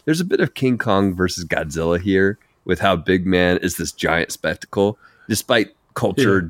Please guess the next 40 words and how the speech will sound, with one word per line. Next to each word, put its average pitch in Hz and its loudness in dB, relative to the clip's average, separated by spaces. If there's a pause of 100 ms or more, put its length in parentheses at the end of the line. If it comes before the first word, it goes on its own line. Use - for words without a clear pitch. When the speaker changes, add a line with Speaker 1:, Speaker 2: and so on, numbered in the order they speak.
Speaker 1:
generally 95 2
thinking 90 -2
he 90 -4
does 82 -2
more 85 0
harm 90 0
than 82 0
good. 80 0 (600)
The - 2
problem, 151 0
though, 82 0 (100)
Speaker 2:
<laughs> - -6
Speaker 1:
is 104 0
that 117 0 (240)
culture 110 0 (140)
has 95 -2
created 78 0
big 76 -2
man 73 -2
Japan 69 -6 (500)
and 107 0
bought 117 0
into 156 0
big 80 0
man 78 0
Japan 82 -2
when 101 2
it - -4
was 101 0
a 104 -4
phenomenon. 64 -6 (400)
So 131 0
you're 127 2
left 143 2
asking, 87 0 (560)
who 170 2
would 139 0
solve 123 0
the 92 -6
problem 104 0